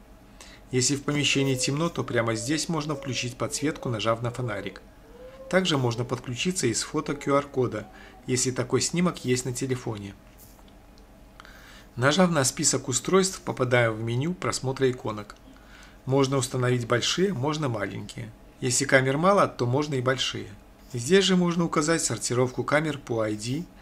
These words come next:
по включению, указать ручную сортировку, отсортировать по частоте и по времени добавления. Короче, ничего важного в этом меню нет. Переходим дальше.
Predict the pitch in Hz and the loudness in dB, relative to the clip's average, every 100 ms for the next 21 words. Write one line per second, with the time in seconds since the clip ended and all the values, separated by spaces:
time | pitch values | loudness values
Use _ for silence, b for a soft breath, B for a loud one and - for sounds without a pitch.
0 | B - 131 123 113 - 123 123 165 175 | B -6 -4 -2 -2 2 2 2 -2 -6
1 | - B B - 127 127 127 151 139 120 | -12 B B -10 -4 0 4 4 2 -2
2 | - 120 117 117 135 - 147 151 147 156 | -4 -2 -2 -2 -2 -2 0 0 -4 -8
3 | 135 - - - - - - 123 - 135 | -10 -12 -20 -20 -10 -4 -2 -2 0 2
4 | 139 135 123 117 - - 107 - 175 - | 2 0 -4 -4 -4 -4 -4 -2 -4 -6
5 | B - 123 117 131 143 139 135 131 127 | B -6 0 2 2 0 0 0 2 2
6 | 110 101 98 101 - - 123 127 131 127 | 0 -4 -8 -14 -8 0 2 2 0 0
7 | 123 135 156 185 190 180 170 160 147 123 | 4 6 6 4 4 4 2 0 0 2
8 | 120 135 123 98 92 - - 127 131 196 | 2 0 -2 -6 -10 -18 -6 -2 0 2
9 | 190 165 120 104 - 117 | 2 2 4 4 0 -6